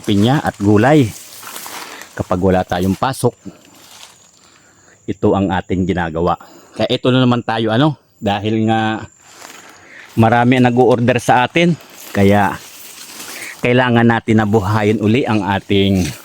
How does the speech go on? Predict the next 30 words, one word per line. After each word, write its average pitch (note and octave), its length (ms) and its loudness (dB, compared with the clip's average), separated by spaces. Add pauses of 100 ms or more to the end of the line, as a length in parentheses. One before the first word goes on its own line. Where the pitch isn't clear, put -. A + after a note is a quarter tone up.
(1300)
pagtatanim G#2 560 0
ng G2 240 2
walis F#2+ 240 -2
tambo. G2+ 400 0 (480)
Dahil G2+ 400 2
hinahanap G#2+ 480 -2
nila A#2 320 0 (160)
ang G2 160 -2
ating F#2+ 320 -2
gawa, F#2 320 0
ano. G#2+ 160 2 (1040)
Ayan. F#2+ 320 -4 (640)
Kung D3+ 160 2
mapapanood F3+ 560 2
nyo F3 80 4
guys E3+ 320 0
yung C3 160 4
mga A#2 320 2 (720)
una B2 240 4
kong A#2+ 240 2
video C3 400 2 (240)
sa - 160 -6
paggawa G2 480 0
ng F#2+ 80 0
walis F#2 240 0
tambo, F#2+ 400 -2
mayroon F#2+ 320 -2
tayo F#2 240 -2
nun, F#2 160 -2
ano. C3 240 2